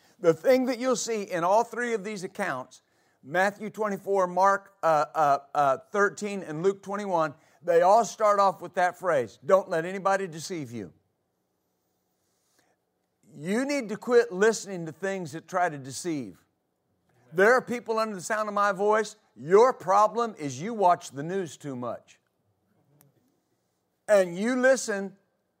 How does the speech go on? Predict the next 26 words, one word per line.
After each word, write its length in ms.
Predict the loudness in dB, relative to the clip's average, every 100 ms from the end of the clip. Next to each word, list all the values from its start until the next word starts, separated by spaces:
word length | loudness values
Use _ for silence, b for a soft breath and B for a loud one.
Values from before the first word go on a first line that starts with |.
| _ -4
to 120 | -4
garbage 680 | 2 4 4 4 -4 -10 -8
too 160 | -6
much. 500 | -4 -4 -6 _ -20 _ _ _ _ _ _ _ _ _ _ _ _ _ _ _ _ _ _ _
And 200 | 2 2
you're 180 | 2 2
allowing 460 | 4 4 4 2 0
the 80 |
same 560 | -6 -4 -4 -4 -6 -10 _ _ _ _ _ _
fear 800 | -16 -8 -6 2 4 4 2 -6 _ _
trash 760 | -6 -2 2 4 4 2 -4 -16 _
to 120 | -12 -8
come 280 | -4 -2
into 220 | -2 -4 -4
your 280 | 2 2
ears 520 | 2 2 2 0 -4 -12 _ _
that 200 | -2 0
the 80 | 0
world's 440 | 2 4 4 0
allowing 460 | 0 2 2 2 -2
in 140 | -4
their 260 | -2 2 2
ears. 420 | 2 0 -2 -8 _ _ _ _ _ _ _ _ _ 0
And 300 | 2 2 -2
in 180 | -4
reality, 760 | 0 2 4 4 2 0 -2